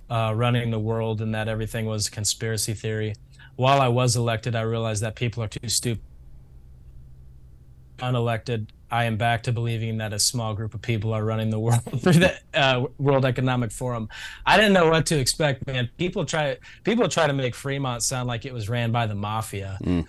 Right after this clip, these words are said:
Speaker 1: Uh, so I was kinda nervous. I mean, I, I was, af-, you know, I thought, like, people might threaten me, people might do this or do that. Um, I didn't really have that.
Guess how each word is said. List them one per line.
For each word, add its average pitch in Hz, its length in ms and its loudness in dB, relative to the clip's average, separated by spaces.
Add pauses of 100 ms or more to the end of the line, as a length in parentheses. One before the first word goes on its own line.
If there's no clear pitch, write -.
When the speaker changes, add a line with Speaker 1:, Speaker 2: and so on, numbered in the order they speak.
(120)
Speaker 1:
Uh, 113 260 0
so - 180 2
I 139 140 6
was 170 140 4
kinda 131 220 0
nervous. 104 500 -2
I 117 80 -2
mean, 110 180 -2
I, 117 240 0
I 135 240 0
was, 131 220 2
af-, 113 300 -6
you 127 160 0
know, 127 100 4
I 127 140 6
thought, 120 300 2
like, 107 160 -4
people 120 240 0
might 110 200 -2
threaten 120 400 -2
me, 110 200 -4
people 113 280 -2
might 113 240 -2
do 110 120 -2
this 117 260 0
or 113 60 -4
do 107 160 -2
that. 113 340 -2 (380)
Um, 113 340 4
I 151 80 6
didn't 202 160 6
really 127 140 4
have 120 280 0
that. 151 280 2